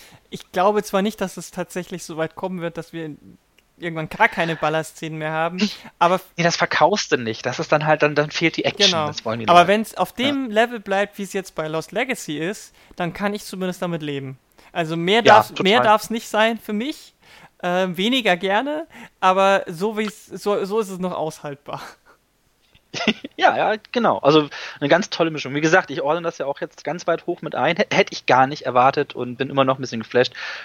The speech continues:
Speaker 2: wie cool das war.
Speaker 1: Ja.
Speaker 2: Und vielleicht spiele ich's tatsächlich doch noch mal durch. Also doch noch mal die paar Schätze holen.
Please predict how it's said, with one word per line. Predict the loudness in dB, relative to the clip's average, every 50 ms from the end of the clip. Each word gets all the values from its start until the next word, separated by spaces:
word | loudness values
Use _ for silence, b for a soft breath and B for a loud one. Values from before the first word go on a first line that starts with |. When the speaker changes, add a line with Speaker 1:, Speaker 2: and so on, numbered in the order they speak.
| B B
Speaker 2:
wie | -2 -2 2 2
cool | 2
das | 2 2 0 -2 -6
war. | -6 -6 -4 0
Speaker 1:
Ja. | 0 0 0 0 -2 -6
Speaker 2:
Und | -8 -6
vielleicht | 0 4 4 4 6 4 0
spiele | -2 -2 -4 -4
ich's | -4 -4
tatsächlich | -4 -6 -8 -8 -10 -10 -6
doch | -6 -4 -4
noch | -4 -4
mal | -4 -4 -2
durch. | -2 -4 -4 -4 -6 -2 -2
Also | 0 0 0
doch | -2 -4 -4
noch | 2
mal | 2 4 4
die | 2 0
paar | -2 -2 0 0
Schätze | 4 4 4 4 2 0 2
holen. | 2 2